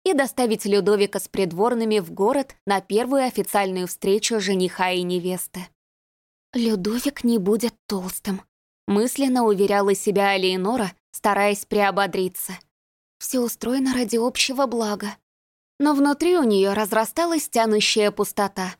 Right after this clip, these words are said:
потому что она не чувствовала никакого блага, а лишь все дальше уплывала от знакомых берегов. Петронила, пританцовывая на цыпочках,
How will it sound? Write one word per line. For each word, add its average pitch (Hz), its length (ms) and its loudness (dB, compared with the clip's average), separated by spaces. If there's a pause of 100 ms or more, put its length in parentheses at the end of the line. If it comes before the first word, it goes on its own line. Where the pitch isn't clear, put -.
(240)
потому 214 380 0
что 220 200 0
она 214 140 2
не 208 180 0
чувствовала 196 520 -2
никакого 190 560 0
блага, 185 420 -2 (440)
а 339 100 2
лишь 330 240 0
все 214 240 0
дальше 262 480 2
уплывала 196 600 0
от 180 120 -4
знакомых 190 500 -2
берегов. 185 640 -2 (880)
Петронила, 277 560 2
пританцовывая 214 880 2
на 196 160 0
цыпочках, - 680 -4